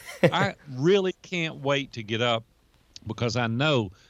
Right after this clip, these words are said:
Speaker 2: that somebody's life is gonna be impacted by our, our association,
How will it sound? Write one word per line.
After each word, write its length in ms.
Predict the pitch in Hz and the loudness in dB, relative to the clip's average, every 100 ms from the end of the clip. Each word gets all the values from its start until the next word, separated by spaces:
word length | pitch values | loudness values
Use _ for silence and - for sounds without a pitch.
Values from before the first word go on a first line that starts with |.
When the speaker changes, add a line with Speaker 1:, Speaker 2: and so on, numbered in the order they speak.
| _ | _
Speaker 2:
that 180 | 113 120 | -6 -4
somebody's 520 | - 160 151 127 104 | -4 -4 -4 -6 -6
life 300 | 117 117 107 | -4 -4 -4
is 100 | 107 | -8
gonna 220 | 120 110 | -4 -4
be 220 | 110 113 139 | -4 -4 0
impacted 760 | 147 135 113 101 98 98 90 | 0 0 -4 -4 -6 -8 -6
by 100 | 110 | -2
our, 220 | 101 101 107 | 0 -2 -2
our 200 | 101 95 | -4 -4
association, 800 | - 104 95 98 95 - - | -4 -4 -4 -4 -4 -6 -8